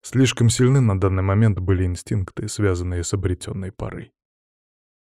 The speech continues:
Ее запах затмевал все. Наконец я ворвался в храм. Аккуратно уложил девушку на шкуры и метнулся к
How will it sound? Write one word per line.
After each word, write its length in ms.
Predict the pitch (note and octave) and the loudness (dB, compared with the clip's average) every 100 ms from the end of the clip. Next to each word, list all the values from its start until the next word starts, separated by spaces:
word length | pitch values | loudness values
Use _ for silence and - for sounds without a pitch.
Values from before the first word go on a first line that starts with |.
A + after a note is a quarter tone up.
| _ - | _ 0
Ее 340 | A#2+ C#3 G3 | 4 6 6
запах 580 | F3 C#3+ E3 F#3 D3+ - | 6 4 4 0 -2 -2
затмевал 960 | A#2+ A2 A#2+ C3 A#2+ G#2+ C3 D#3 C#3+ _ _ | 0 2 2 2 2 4 2 0 -6 _ _
все. 580 | - - G#2+ D#3 D#3 - _ _ _ _ _ _ _ _ _ _ _ - | -14 -8 -4 -4 -6 -16 _ _ _ _ _ _ _ _ _ _ _ -6
Наконец 760 | G2+ F#2 - F#2 F2+ E2 - | -4 -4 -4 -4 -4 -6 -8
я 200 | F2+ F#2 | -6 -4
ворвался 640 | F2 F2+ F2+ F#2 E2 - F2+ | -2 -2 0 -2 -4 -8 -10
в 80 | - | -4
храм. 560 | A2 F#2 F2+ E2 - _ _ _ _ - | -2 0 -2 -6 -14 _ _ _ _ -4
Аккуратно 680 | G#2+ - A2 A2 - G#2+ F#2+ | -2 2 4 4 2 0 2
уложил 360 | G2 F#2+ G2 | 2 2 0
девушку 480 | F#2 G#2 F#2 - G#2+ | 2 2 2 -2 -2
на 140 | G2 | 0
шкуры 400 | F#2+ - A#2 A2+ | 0 -2 0 0
и 120 | A2+ A#2 | 0 0
метнулся 580 | G#2 - C3 A#2 - | 0 0 -2 0 -2
к 160 | A#2 | -8